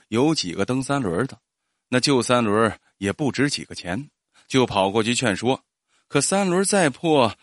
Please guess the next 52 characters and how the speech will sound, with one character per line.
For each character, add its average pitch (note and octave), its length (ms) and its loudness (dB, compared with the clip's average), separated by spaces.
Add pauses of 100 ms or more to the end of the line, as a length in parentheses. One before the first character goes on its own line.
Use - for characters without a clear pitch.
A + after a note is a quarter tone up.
(120)
也 G#2+ 180 0
是 G2 120 -6
人 G2+ 200 -2
家 C#3 120 -2
养 F#2 220 -6
家 F#2+ 220 -2
糊 A2 220 -4
口 F#2+ 180 -10
的 E2+ 80 -20
家 A#2 260 -6
伙， F#2+ 220 -12 (420)
那 A2 180 2
些 G#2 160 0
人 F#2+ 300 0 (120)
没 A#2 180 0
一 C#3 260 -4
个 D3 100 -4
同 F2+ 300 -8
意 G#2+ 140 -6
的。 D#2 120 -18 (680)
这 E3+ 260 2
时 D3+ 160 0
红 E3 300 0
上 D3 280 2
衣 E3+ 140 -2
大 C#3+ 220 0
声 E3+ 200 -2
喊 G2 240 -2
道 C3 220 -4 (340)
：“大 E3 140 2
家 G3+ 140 0
快 G3 120 0
看， F#3+ 280 0 (300)
前 D#3 200 2
面 F#3+ 160 2
过 F#3+ 220 4
来 F3 100 4
的 G3 100 0
那 G#3 160 2
辆 F#3 160 4
红 F3 220 -2
色 G#3 140 2
轿 F#3+ 180 4
车 A3 240 2 (260)
就 G#3+ 220 0
是 A#3+ 160 4
啊！ - 240 4 (360)
我 D#3 100 6
求 C3+ 160 2
求 E3 100 2
大 B2+ 160 -2
家， C#3 220 -6